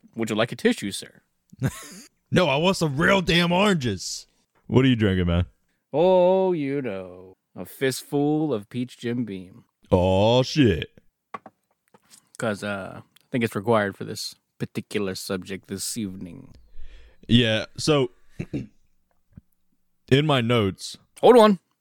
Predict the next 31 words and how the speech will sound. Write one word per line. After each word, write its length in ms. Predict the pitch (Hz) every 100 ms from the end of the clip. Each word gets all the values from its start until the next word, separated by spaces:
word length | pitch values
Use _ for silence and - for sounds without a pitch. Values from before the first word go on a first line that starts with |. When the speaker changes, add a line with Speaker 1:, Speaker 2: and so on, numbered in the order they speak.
| _ _
Speaker 1:
I 80 | 113
think 140 | 117 123
we 80 |
should 120 | 117 120
do 120 | 123
the 340 | 117 120 113
Patreon 540 | 139 143 127 110 104 104
shout-outs 460 | 107 104 104 107
'cause 120 | 107 101
we 120 | 113
haven't 220 | 107 107
done 160 | 107 107
that 180 | 104 101
in 200 | 95 90
quite 280 | 135 143
some 160 | 120 104
time. 320 | 98 90 - _ _
Speaker 2:
Oh, 260 | 123 120 85
yeah. 280 | 92 90 80 _ _ _ _
How 140 | 135
did 100 | 170
I 40 | 175
forget 260 | 135 117 92
that 180 | 101
fucking 320 | - 104 - 90
fast? 460 | 78 78 78 - - _
<laughs> 200 | - -
Speaker 1:
<laughs> 160 | - -
I 1040 | 127 - 165 - 170 - _ _ _ -
don't 80 | 113
know. 180 | 156